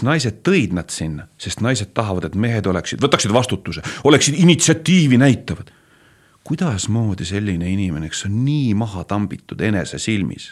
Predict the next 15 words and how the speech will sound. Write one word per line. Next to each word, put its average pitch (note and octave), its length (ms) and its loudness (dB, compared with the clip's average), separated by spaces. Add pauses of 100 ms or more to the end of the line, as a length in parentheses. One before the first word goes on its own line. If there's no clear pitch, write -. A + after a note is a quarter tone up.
(160)
kuidas C3+ 280 -6
ta - 100 -10
näitab A2 380 -4
initsiatiivi, F#2 600 -6
võtab F2+ 320 -8
vastutust, - 340 -10
ta - 80 -4
ei B2 60 -6
tee C3+ 80 -2
mitte - 260 -8
midagi, B2 320 -4
ta A2+ 140 -4
ainult B2 180 -4
lohiseb A#2 480 -4
kaasa. - 320 -2